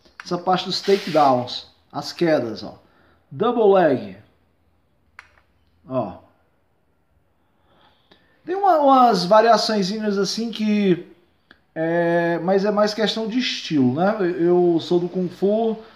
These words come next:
treino Sandá, que é o boxe chinês. E aí nós temos uns movimentos um pouco mais diferenciados do que essa galera faz. Eles fazem muito dessa maneira aí, por quê? Porque geralmente derruba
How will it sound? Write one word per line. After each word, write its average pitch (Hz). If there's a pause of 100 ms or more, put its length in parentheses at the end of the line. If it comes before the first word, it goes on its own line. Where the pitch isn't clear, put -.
(380)
treino 165
Sandá, 190 (760)
que -
é 165
o 165
boxe 165
chinês. 208 (380)
E 214
aí 233
nós 277
temos 285 (1000)
uns 294
movimentos 247
um 240
pouco 226
mais 208
diferenciados 220
do 156
que -
essa 175
galera 180
faz. - (280)
Eles 240
fazem 208
muito 277
dessa 240
maneira 202
aí, 220
por 262
quê? 190
Porque 185
geralmente 214
derruba 185